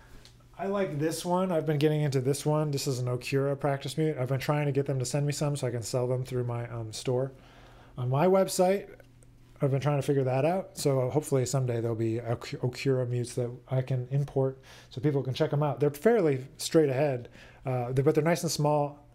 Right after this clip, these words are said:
It's a little more resistance than a Schmute, but, um, they're still pretty good. And they're cheap, so if you lose them, it's okay. I've lost plenty of practice mutes. I used to use a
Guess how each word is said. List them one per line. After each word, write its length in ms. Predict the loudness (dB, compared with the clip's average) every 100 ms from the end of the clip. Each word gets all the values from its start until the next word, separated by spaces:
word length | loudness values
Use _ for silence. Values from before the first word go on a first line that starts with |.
| -2
It's 140 | 0
a 40 | 4
little 200 | 4 4
more 160 | 4
resistance 520 | 4 2 0 -2 -2 0
than 160 | 0
a 40 | 2
Schmute, 520 | 0 -2 0 0 -2 0
but, 320 | 0 0 -4 -16 -20 -20 -16 -8
um, 380 | -6 -4 -6 -10 -14 -20 -12 -10
they're 100 | -6
still 160 | -4 -2
pretty 180 | -2 0
good. 260 | 0 -2 -12 -18 -8
And 720 | -6 -4 -6 -6 -8 -10 -12 -16 -20 -20 -20 -20 -8
they're 120 | -6
cheap, 360 | -2 0 0 -2 -16
so 140 | -6 -4
if 100 | -4
you 80 | -2
lose 240 | 2 2
them, 320 | 2 0 -2 -8 -10
it's 160 | -4 -2
okay. 500 | 2 2 4 2 -2 -8
I've 100 | -2
lost 300 | 0 0 -2
plenty 220 | -4 -4
of 80 | -4
practice 320 | -4 -6 -8
mutes. 200 | -10 -8 2
I 60 |
used 180 | 2 2
to 80 | 0
use 140 | 0
a 100 | -2